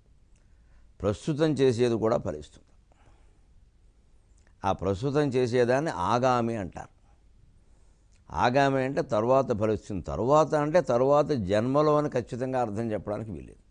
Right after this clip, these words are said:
తరువాత అంటే రేపు కూడా కావచ్చు, ఓ సంవత్సరం తర్వాత కావచ్చు, పదేళ్ల తర్వాత కావచ్చు, వార్ధక్యంలో కావచ్చు, చనిపోయే ముందు కావచ్చు, తర్వాత జన్మలో కూడా కావచ్చు.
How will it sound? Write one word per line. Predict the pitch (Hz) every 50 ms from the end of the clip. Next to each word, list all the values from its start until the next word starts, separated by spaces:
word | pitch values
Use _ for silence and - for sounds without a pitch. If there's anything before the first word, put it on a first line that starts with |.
| _ _ _ - _ _ _ _ _ _ _ _ _ _ _
తరువాత | 98 98 113 139 147 151 170
అంటే | 175 185 196 190
రేపు | 156 151 160 160
కూడా | 165 180 185 196
కావచ్చు, | 170 120 80 76 - - _ - - - _ - - _ _ _ _ _ _ - _ _ _ _ _ - _ _ _ _ _ _ _ _ - - _ - - - _ _ _ _ - -
ఓ | 151
సంవత్సరం | 139 139 143 147 147 - 185 175 165
తర్వాత | 151 139 127 123 120 104
కావచ్చు, | 95 85 80 78 - - - - _ _ _ _ _ -
పదేళ్ల | 131 131 135 147 160 165
తర్వాత | 143 151 139 135 127 113
కావచ్చు, | 104 - 78 76 76 - - - - - _ _ _ - _ _ _ _ _ - _ _ _ _ _ _ _ _ _ 98
వార్ధక్యంలో | 107 117 135 139 131 156 156 - - 175 170 160 147 123
కావచ్చు, | 110 107 101 92 80 - - -
చనిపోయే | - - 127 135 151 147 143 160 165 165 165 160
ముందు | 151 139 131 139 151 147
కావచ్చు, | 151 123 127 113 107 104 - - - - - - -
తర్వాత | 123 123 151 170 170 165
జన్మలో | 143 147 131 139 131 131 131 135 135 131
కూడా | 104 110 110 123 143 151
కావచ్చు. | 120 92 76 73 - - -